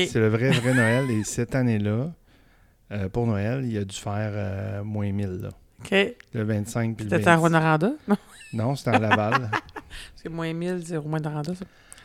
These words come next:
Speaker 1: Et fait que, euh, moi, euh, à un moment donné, euh,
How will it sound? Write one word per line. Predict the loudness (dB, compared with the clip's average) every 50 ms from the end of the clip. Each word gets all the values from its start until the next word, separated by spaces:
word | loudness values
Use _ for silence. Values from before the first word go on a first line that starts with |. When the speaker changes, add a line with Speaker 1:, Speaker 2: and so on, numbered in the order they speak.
| -20 -18 -14 -14
Speaker 1:
Et | -6
fait | -4 -2 -2
que, | -2 0 0
euh, | 0 2 2 0 0 0 -2 -2 -4 -4
moi, | -4 -2 -2 0
euh, | 0 0 0 -2 -2 -4 -6 -6 -8 -10
à | -12 -14 -20 -20 -20 -20 -20 -20 _ _ _ _ _ _ _ _ -6 -6
un | -4
moment | -4
donné, | -2 -2 -2 0 -2 -2
euh, | -4 -4 -6 -8 -8 -10